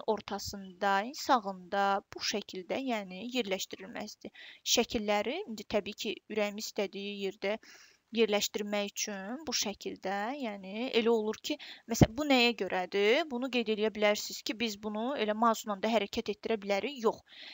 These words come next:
Elə olur ki, bəzən burada bütün mətn qarışır. Yəni, şəkli nə qədər biz sağa-sola aparsaq belə,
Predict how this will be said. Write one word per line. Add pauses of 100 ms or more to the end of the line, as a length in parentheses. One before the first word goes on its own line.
Elə (100)
olur
ki,
bəzən (320)
burada (380)
bütün
mətn
qarışır. (400)
Yəni,
şəkli
nə
qədər
biz
sağa-sola
aparsaq
belə,